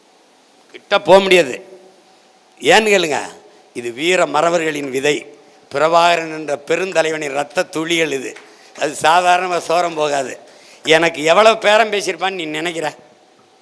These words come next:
அரை விழுக்காடு வச்சிருக்கிறவனுக்கே இந்த அலைச்சல் அலையிறான். யாரோட கூட்டணி போவாப்புல,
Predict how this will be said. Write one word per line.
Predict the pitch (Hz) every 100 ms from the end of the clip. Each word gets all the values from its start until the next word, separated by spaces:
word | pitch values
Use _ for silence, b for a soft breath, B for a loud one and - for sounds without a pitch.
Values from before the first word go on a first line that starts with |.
| _ _ _ - _ _ _ _ _ _ _ _ _ _ _ _
அரை | - 143 175
விழுக்காடு | 190 208 214 220 214
வச்சிருக்கிறவனுக்கே | 202 196 202 202 202 202 226 226
இந்த | 208 208 190
அலைச்சல் | 185 202 202
அலையிறான். | 180 180 170 151
யாரோட | 151 170 190 175
கூட்டணி | 165 143 147
போவாப்புல, | 135 127 123